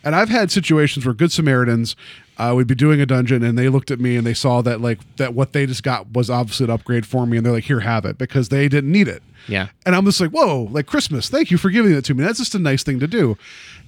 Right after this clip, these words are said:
Speaker 1: And, you know, if I had the wherewithal, maybe I would have looked. But if you're gonna straight up say, "Can I have it?" And then also the notion, too, that this content that we run, uh, resets, either if it's a five-man dungeon, it resets every day. And if it's a twenty-five-man dungeon once a week,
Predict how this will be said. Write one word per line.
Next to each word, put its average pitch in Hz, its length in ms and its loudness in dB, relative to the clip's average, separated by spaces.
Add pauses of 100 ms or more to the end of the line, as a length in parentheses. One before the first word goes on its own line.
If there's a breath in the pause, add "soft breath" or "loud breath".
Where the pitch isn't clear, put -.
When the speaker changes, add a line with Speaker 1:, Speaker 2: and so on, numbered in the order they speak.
Speaker 1:
And, 175 400 2
you 175 80 4
know, 165 60 4
if 170 100 0
I 160 60 2
had 170 120 4
the 151 80 2
wherewithal, 185 440 2
maybe 139 260 0
I 131 80 2
would 143 100 4
have 135 100 0
looked. 143 460 -2
But 156 140 2
if - 80 -2
you're 190 80 0
gonna 196 160 2
straight 180 180 0
up 160 80 -4
say, 151 220 0
"Can 160 120 -2
I 123 80 0
have 180 280 0
it?" 135 160 0 (400 loud breath)
And 190 100 2
then 233 80 2
also 262 300 0
the 196 100 4
notion, 170 320 2
too, 190 200 2
that 151 120 0
this - 160 -2
content 196 460 -2
that 135 120 0
we 123 120 -2
run, 131 420 0 (560 loud breath)
uh, 135 220 0
resets, 156 640 0
either 160 180 2
if 139 100 -2
it's 131 120 -4
a - 20 -6
five-man 156 380 0
dungeon, 139 280 0
it 113 80 -4
resets 117 360 -4
every 120 260 -4
day. 147 380 0 (200 loud breath)
And 127 80 -4
if 107 80 -2
it's 104 120 -8
a - 20 -14
twenty-five-man 131 540 0
dungeon 117 380 -2
once 143 240 0
a 123 40 -2
week, 147 400 -2